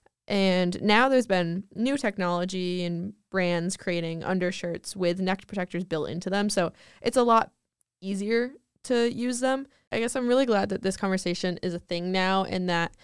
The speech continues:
players are starting to understand that it's okay if you don't look the coolest <laughs> when you're playing, and it's so, like, if you're going to be in these situations, let's protect ourselves as much as possible. Like, this is important. I know that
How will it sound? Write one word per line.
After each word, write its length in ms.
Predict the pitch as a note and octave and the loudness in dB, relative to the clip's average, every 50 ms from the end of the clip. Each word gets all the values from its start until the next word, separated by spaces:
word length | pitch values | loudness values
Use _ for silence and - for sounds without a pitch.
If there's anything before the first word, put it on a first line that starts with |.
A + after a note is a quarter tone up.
| - - - _ _ - | -20 -20 -20 _ _ 2
players 360 | - G#3+ G#3 G3+ G3+ G3+ G3+ | 6 8 8 10 8 6 4
are 80 | G3 F#3+ | 2 0
starting 320 | - - G3 F3+ F3+ F#3 | 0 -2 0 0 0 -2
to 80 | - F#3+ | -2 -2
understand 840 | E3+ - F#3 F3 F3+ F3+ - - - - - - E3 D#3+ E3 F3 E3+ | -2 0 0 0 0 -2 -4 -6 -6 -6 -6 -4 -4 -4 -4 -4 -4
that 300 | E3+ E3 E3 D#3+ - - - _ _ _ _ _ _ _ _ _ _ _ _ _ _ _ _ _ _ | -2 -2 -2 -2 -4 -8 -12 _ _ _ _ _ _ _ _ _ _ _ _ _ _ _ _ _ _
it's 200 | - G3+ G3 - | -2 -2 0 0
okay 460 | F#3 F3+ - - F#3 E3+ E3+ F3+ F3+ | 0 0 0 -2 -2 0 2 2 2
if 140 | G3 F#3+ - | 0 -2 -4
you 80 | G3 F#3 | -2 0
don't 220 | F#3 F3 E3 C#3 | 0 0 0 -2
look 280 | D#3+ E3 E3 E3+ - - | -2 -4 -4 -4 -4 -10
the 100 | E3+ E3 | -12 -10
coolest 580 | - - E3+ E3+ E3+ E3 G3+ A3+ - - - C4 | -6 -4 -2 -2 0 0 0 -2 -2 0 0 2
<laughs> 0 | |
when 160 | B3+ C4 C4 | 4 4 4
you're 180 | B3+ A3+ A3 | 4 2 2
playing, 440 | G#3+ - D4+ C#4+ C#4 C#4 C4+ C#4 C#4 | 2 2 2 2 4 2 2 2 2
and 100 | C4 A#3+ | 2 0
it's 140 | A3 G#3+ - | 0 2 2
so, 140 | G#3 G3 F#3+ | 2 2 2
like, 320 | F#3+ G3 G3 F#3 F#3 - _ _ _ _ _ | 2 2 0 0 0 -4 _ _ _ _ _
if 140 | - A3 - | -4 0 4
you're 100 | A3+ A3+ | 4 4
going 280 | G3+ G3+ G3+ G3 G3+ G3+ | 4 4 2 2 2 0
to 80 | G3+ G3 | -2 -2
be 220 | G3 G3 F#3 F#3+ | -4 -2 -2 0
in 200 | - - F3+ F3+ | 0 0 0 0
these 160 | F3 F3 F3+ | 0 0 0
situations, 880 | - F3 F3 - - F3+ E3+ E3+ F3 - - D#3+ D#3+ D#3+ D#3+ E3 F3+ - | -2 -4 -4 -2 0 0 2 2 0 0 -2 -4 -4 -4 -4 -6 -6 -2
let's 240 | F3 F3+ E3+ E3 - | 2 2 2 2 0
protect 400 | - - F#3 - E3+ E3 - - | -6 -8 -4 -2 -2 -2 -2 -2
ourselves 380 | E3 F3 - D#3+ D#3+ D#3+ E3+ | -4 -2 -2 -2 -2 -2 -2
as 100 | F3 F3 | -4 -8
much 160 | F3 D#3+ - - | -8 -8 -8 -10
as 80 | F#3+ | -6
possible. 480 | - - D#3+ - - - - D#3+ E3 E3 | -2 -2 -2 -2 -2 -4 -4 -4 -4 -4
Like, 160 | - - G3 | -4 -6 -4
this 160 | - F#3 F3+ | -4 -4 -2
is 100 | F3+ F3 | -2 -4
important. 480 | E3 E3 F3+ - - E3+ E3 E3 E3 E3+ | -6 -8 -6 -2 -2 0 0 0 0 0
I 100 | F3+ F#3 | 0 0
know 180 | F3+ E3+ E3+ | 0 0 0
that 240 | E3 E3+ E3 - - | 0 0 0 -2 -4